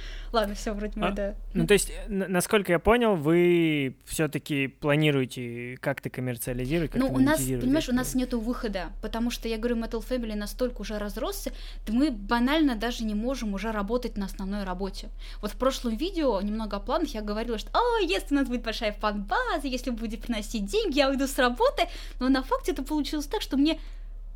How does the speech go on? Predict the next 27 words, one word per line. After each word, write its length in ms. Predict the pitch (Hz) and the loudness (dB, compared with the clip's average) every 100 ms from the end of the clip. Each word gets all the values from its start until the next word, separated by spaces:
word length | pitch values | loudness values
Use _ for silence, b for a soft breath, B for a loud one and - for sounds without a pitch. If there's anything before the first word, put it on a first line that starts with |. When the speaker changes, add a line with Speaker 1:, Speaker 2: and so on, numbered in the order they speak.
| - - | -10 2
Speaker 1:
я 140 | 262 | 4
не 120 | 302 | 4
знаю, 300 | 339 466 415 | 4 2 2
как 180 | 247 - | 0 -2
я 60 | 254 | -2
вообще 200 | 262 294 | -2 -2
буду 180 | 226 | -4
продолжать 360 | 208 220 233 247 | -4 -6 -6 -4
работу, 320 | 233 285 302 | -4 -4 -2
меня 140 | 220 233 | -2 -2
просто 300 | 247 247 240 | -4 -4 0
не 140 | 233 | 2
успеваю. 760 | 240 - 277 277 294 160 - - b b b | 2 -2 -4 0 0 0 -4 -12 b b b
Я 100 | 214 | -4
понимаю, 260 | 208 277 302 | 0 2 2
что 120 | 277 | 2
если 140 | 254 254 | -2 -4
я 60 | |
щас 100 | 247 | -4
буду: 280 | 247 262 254 B B | -2 0 0 B B
"Ладно, 320 | 453 427 277 | 0 2 2
подождёт, 640 | 262 294 311 330 339 508 508 | 2 2 2 2 4 4 4
пока 300 | 269 - 294 | -2 0 0
там 280 | - 226 208 - | 0 -4 -4 -4
по 60 | 247 | -2
три 180 | 247 269 | 0 -2
дэ-шу", 440 | 269 440 427 - | 2 2 0 -4